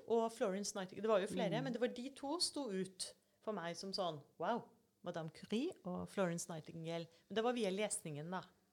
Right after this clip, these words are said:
Speaker 1: Eh, så de, de var sånn, «Åh»,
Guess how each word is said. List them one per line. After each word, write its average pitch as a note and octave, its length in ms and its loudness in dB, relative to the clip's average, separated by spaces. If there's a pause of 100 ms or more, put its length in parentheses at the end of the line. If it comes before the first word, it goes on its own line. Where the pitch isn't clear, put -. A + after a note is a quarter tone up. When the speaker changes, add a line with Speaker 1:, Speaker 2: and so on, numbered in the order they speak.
(760)
Speaker 1:
Eh, F3 680 -2
så A3 140 -6
de, A#3 200 -4
de B3 220 -2
var C#4+ 120 0
sånn, G#3+ 280 -4
«Åh», G#3+ 280 -4